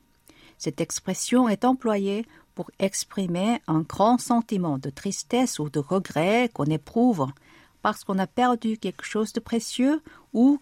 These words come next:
que quelque chose ne se passe pas comme on le veut. L'objet du sentiment 아깝다 peut être l'argent, comme dans l'extrait d'aujourd'hui, mais aussi une chose, une occasion,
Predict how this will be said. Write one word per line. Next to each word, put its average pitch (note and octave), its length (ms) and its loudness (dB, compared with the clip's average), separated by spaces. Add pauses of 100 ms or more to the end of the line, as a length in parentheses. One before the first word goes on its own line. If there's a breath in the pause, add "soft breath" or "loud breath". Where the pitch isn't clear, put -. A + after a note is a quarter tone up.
que D#3 140 2
quelque A3+ 340 0
chose E3 360 0
ne G3+ 100 2
se - 140 -4
passe A#3+ 300 0
pas C4+ 280 0
comme B3 220 4
on G3 100 0
le D#3 120 0
veut. C#3+ 260 -10 (800 loud breath)
L'objet B3+ 340 2
du A#3+ 120 0
sentiment G#3+ 600 2
아깝다 D#3+ 720 -2
peut D#3 180 -10
être F#3+ 380 -4 (400 soft breath)
l'argent, F#3 640 0
comme E3+ 280 -2
dans D3+ 140 -2
l'extrait D3 360 -6
d'aujourd'hui, G#3 680 -2 (340 soft breath)
mais B3+ 100 8
aussi B3 520 2 (120)
une G#3+ 160 8
chose, G#3 440 0 (400 soft breath)
une E3 120 0
occasion, A3+ 640 4